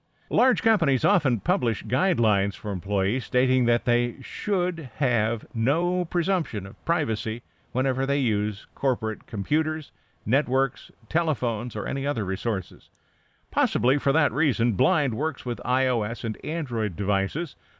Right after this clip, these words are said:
but users can log in with a web browser. Doing so from a corporate computer via the corporate network would, however, be unwise. It would also be unwise for Blind to allow just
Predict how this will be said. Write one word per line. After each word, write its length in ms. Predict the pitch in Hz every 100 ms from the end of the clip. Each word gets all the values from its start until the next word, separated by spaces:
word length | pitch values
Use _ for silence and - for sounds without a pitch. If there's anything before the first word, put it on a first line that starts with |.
| -
but 240 | 156 185
users 460 | 160 160 139 147 -
can 480 | - 180 175 160 -
log 380 | 135 131 139 113
in 400 | 110 107 127 -
with 100 | 135
a 60 |
web 220 | 160 170 113
browser. 480 | 120 113 104 87 - _ _ _ 107
Doing 240 | 165 202
so 220 | 147 165
from 140 | 131 120
a 60 |
corporate 580 | 104 - 196 180 170 -
computer 560 | - 131 156 156 170 107
via 240 | 139 143
the 80 | 127
corporate 500 | - 160 143 127 -
network 500 | 156 160 160 170 - _ -
would, 240 | 170 240
however, 480 | 143 180 175 156 151
be 420 | 131 139 131 127 - _ _ _ _ _ _
unwise. 680 | 127 117 113 95 80 78 - _ _ _ _ _ _ _ -
It 180 | 131 127
would 160 | 131
also 360 | 196 196 135 117
be 160 | 127
unwise 520 | 123 127 113 110 127 -
for 140 | 104
Blind 600 | 90 110 127 113 117 104
to 140 | - 110
allow 260 | 104 107
just 340 | 101 117 107